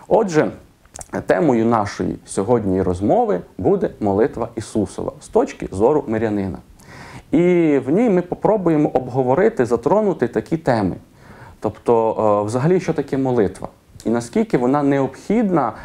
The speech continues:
для людини в наш час? Що таке Ісусова молитва? Які її особливості? Як вона практикується? Чи можуть миряни прості її практикувати? Чи це небезпечно, чи безпечно для них? І якщо можуть,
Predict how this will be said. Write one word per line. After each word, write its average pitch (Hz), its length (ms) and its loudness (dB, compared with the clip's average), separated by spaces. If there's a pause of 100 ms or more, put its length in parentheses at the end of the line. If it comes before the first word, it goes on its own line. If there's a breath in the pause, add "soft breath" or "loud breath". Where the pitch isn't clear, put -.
(220 loud breath)
для 113 460 2
людини 120 460 2
в 98 60 -4
наш 98 220 -6
час? - 440 -6 (580 soft breath)
Що - 220 0
таке 160 240 -2
Ісусова 131 580 -2
молитва? 98 640 0 (300 loud breath)
Які 98 280 -2
її 175 200 2
особливості? 127 1080 0 (300 loud breath)
Як 123 260 0
вона 139 180 0
практикується? 127 1040 -2 (340 loud breath)
Чи - 160 -4
можуть 147 460 0
миряни 151 500 2
прості - 380 -6
її 170 360 0
практикувати? 131 880 -2 (360 loud breath)
Чи - 140 -6
це - 140 0
небезпечно, 127 720 -2
чи 107 120 -8
безпечно 101 580 -2
для 90 180 -2
них? 90 180 0 (200)
І 101 60 -2
якщо 117 300 -2
можуть, 160 540 0